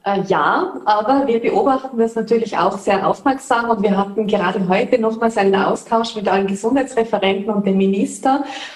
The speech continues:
und wir werden auch begleitet durch die Corona-Kommission in den nächsten vierzehn Tagen aktuelle Updates bekommen, damit wir sehen, wie geht's ab zweiundzwanzigsten Juli weiter. Also der Gesundheitsminister ist gemeinsam auch natürlich mit den Landesrätinnen und Landesräten bereit,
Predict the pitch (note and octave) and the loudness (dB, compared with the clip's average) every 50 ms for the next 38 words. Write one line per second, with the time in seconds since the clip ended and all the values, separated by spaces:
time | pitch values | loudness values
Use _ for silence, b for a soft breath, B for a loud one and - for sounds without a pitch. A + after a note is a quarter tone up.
0 | B B B - A3 A3 A3 A3+ A3+ G#3 F#3 F#3 G3+ A3+ A#3+ A3+ - F3 F3+ G#3+ | B B B 0 0 2 4 2 2 2 2 0 0 0 0 0 2 2 2 2
1 | - - - - B3 - F3 E3 G3 G3+ - B3 - - A3 G#3+ - - - - | 0 -2 -4 -4 -2 0 0 0 0 2 0 0 0 0 -2 -2 -4 -8 -6 -2
2 | - G3+ F#3+ G3+ B3+ C#4 B3+ - - - F#3 F3+ F#3 F3 - F#3 F3 G3 A3 A3+ | 0 2 2 2 2 2 0 -2 -2 -4 -2 -2 -2 -2 0 0 0 2 2 2
3 | G3+ G3 F#3+ F#3+ G3 G3 - - A3 G3 G#3+ G#3 G3+ - G#3 G3 F#3+ F#3+ E3+ D#3 | 2 2 2 0 0 -2 -6 -12 -8 -6 -6 -6 -4 -2 -2 -2 0 0 0 0
4 | D#3+ F#3+ G#3 G#3+ A3+ A3 A3 B B B B B B F3+ F#3+ G3 G3 - G#3 G3+ | 0 0 2 2 2 2 0 B B B B B B -6 -4 -4 -4 -2 0 2
5 | G3 G3 F#3+ F#3 D#3 E3+ - - - F#3+ F#3 F#3 - - G3 F#3+ - - F#3 F3+ | 2 2 2 0 0 -2 -2 -2 0 0 0 0 -4 -6 -8 -6 -4 -2 0 0
6 | F#3 A#3 B3 - A3+ A3 A3 G#3+ - G#3 G3 G3 - - F3 F3 G3 A3+ A3+ A#3 | 0 0 0 0 0 0 0 -2 0 0 -2 0 0 0 0 0 0 -2 -2 -6
7 | B B B B B G#3+ A3+ A3 - G#3+ A3 G#3 - - - - - - E3 D3+ | B B B B B 0 0 0 0 -2 -2 0 -2 -2 -2 -4 -6 -4 -2 -2
8 | D#3 F#3 F#3+ F#3+ - F#3 E3+ E3+ - F#3+ F3+ - - F#3 F3 E3 F3+ F3 F3+ F#3 | -2 -2 -2 -2 -2 -2 -2 -2 -4 -4 -6 -6 -4 -2 0 0 0 0 0 0
9 | G3 F3+ D#3+ C3 C#3+ D#3+ - - D3+ C#3+ C#3 - - E3 E3 - F#3+ G3 F#3+ F#3+ | 0 0 0 0 -2 -2 -2 -2 -2 -2 -2 0 -2 -2 -2 -2 -2 -2 -2 -4
10 | - F#3+ - B3+ C#4 C#4+ C4+ C4+ - A#3+ A3+ A3 A3 A3 A3+ A3 G3 G3+ A3 A3 | -6 -4 -2 0 0 0 0 0 0 0 0 0 0 0 0 0 0 0 -2 -2
11 | - - - A3 G3 F3 F#3+ A3+ A3 A#3 G#3+ F3+ F3+ F3 G3 G#3+ G3 G#3+ A3+ A#3+ | -4 -6 -6 -2 0 0 0 0 0 0 0 0 0 0 -2 -6 -4 -2 -2 -2
12 | B3+ C4 - - A3 G3 G#3+ G3+ F#3+ F3+ D#3+ D#3 F3+ G3+ G3+ - - G3 F#3+ F#3+ | -2 -2 -6 -6 -6 -4 -2 -2 0 0 -2 -2 -4 -4 -6 -4 -2 0 0 0
13 | G3 F#3+ F#3 F#3 F3+ F3+ F3 E3+ D3+ E3 F#3 F#3+ - - F3 E3+ E3 E3+ F#3 E3+ | 0 0 0 -2 -2 -4 -4 -2 -2 -2 -2 -4 -2 0 0 0 0 -2 -4 -6
14 | - F3+ - D3+ D3+ D#3 F#3+ A3 - | -4 -2 0 0 2 2 0 -2 -6